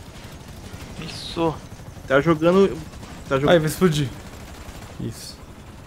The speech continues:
Speaker 3: Tá jogando cordinha aqui, ó.
Speaker 2: Pois é, tô aqui, tô aqui, tô aqui.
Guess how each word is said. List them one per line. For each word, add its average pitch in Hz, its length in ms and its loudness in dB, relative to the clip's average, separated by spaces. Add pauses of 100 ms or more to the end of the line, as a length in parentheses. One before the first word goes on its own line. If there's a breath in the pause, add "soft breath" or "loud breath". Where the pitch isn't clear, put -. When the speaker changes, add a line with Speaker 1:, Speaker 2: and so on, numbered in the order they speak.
(2750)
Speaker 3:
Tá 131 80 0
jogando 139 280 4
cordinha 190 460 8
aqui, 160 160 2
ó. 139 100 6 (300)
Speaker 2:
Pois 135 180 6
é, 131 180 10
tô 131 140 4
aqui, 143 180 0
tô 139 120 2
aqui, 139 180 0
tô 131 120 -2
aqui. 120 200 -8